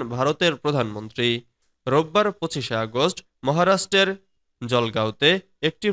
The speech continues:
প্রকল্পের উদ্বোধন অনুষ্ঠানে গিয়ে মোদী আরও বলেছেন, মেয়েদের বিরুদ্ধে কোনো পাপ কাজ সহ্য করব না,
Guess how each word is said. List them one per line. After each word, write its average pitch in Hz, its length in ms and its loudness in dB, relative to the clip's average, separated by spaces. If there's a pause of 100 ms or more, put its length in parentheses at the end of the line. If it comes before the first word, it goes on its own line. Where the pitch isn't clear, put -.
প্রকল্পের 196 560 2 (140)
উদ্বোধন 170 440 0 (100)
অনুষ্ঠানে 123 560 -4
গিয়ে 127 240 2 (360)
মোদী 151 280 2 (120)
আরও 120 180 2
বলেছেন, 110 460 -2 (300)
মেয়েদের 123 400 0
বিরুদ্ধে 117 440 -2 (320)
কোনো 127 200 -2
পাপ 165 240 2 (120)
কাজ 190 160 2 (120)
সহ্য 147 340 -4
করব 110 320 -8
না, 117 160 0